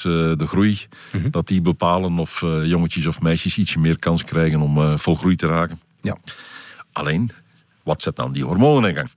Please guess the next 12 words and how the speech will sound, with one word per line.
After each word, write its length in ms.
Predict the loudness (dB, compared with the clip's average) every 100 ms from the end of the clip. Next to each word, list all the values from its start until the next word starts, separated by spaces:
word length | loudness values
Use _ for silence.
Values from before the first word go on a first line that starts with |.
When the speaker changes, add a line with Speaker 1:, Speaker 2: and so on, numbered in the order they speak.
| _
Speaker 2:
Ja. 200 | -4 -4 -6 _ -20 -20 _ _
Speaker 1:
En 180 | -6 -4
dan 180 | -2 -4
zijn 200 | -4 -6
er 440 | -8 -10 -12 -16 _ _ _ -4
opties 480 | 0 0 0 -4 -4
te 100 | -6
over. 340 | -6 -6 -6 -12 -16 -6
Speaker 2:
Mhm. 200 | -2 -2
Speaker 1:
Heel 440 | 2 4 6 4 2
vaak, 360 | 0 -2 -4
eh, 280 | -6 -4 -2